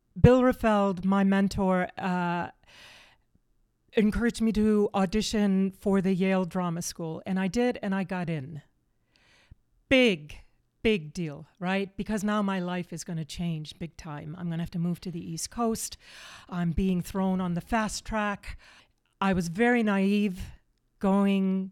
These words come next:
to Yale. Speaking of, well, I honestly thought that it was all about art, but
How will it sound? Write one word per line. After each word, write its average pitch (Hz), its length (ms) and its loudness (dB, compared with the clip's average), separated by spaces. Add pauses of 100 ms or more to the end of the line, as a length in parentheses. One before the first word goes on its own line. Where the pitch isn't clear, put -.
to 202 120 -4
Yale. 190 540 0 (600)
Speaking 196 720 2
of, 180 640 -6 (720)
well, 180 360 -4 (1300)
I 262 160 6
honestly 254 500 4
thought 220 480 4 (480)
that 202 600 2
it 196 180 0
was 202 320 2
all 196 360 4
about 180 460 0 (100)
art, 180 540 -4 (200)
but 185 320 -2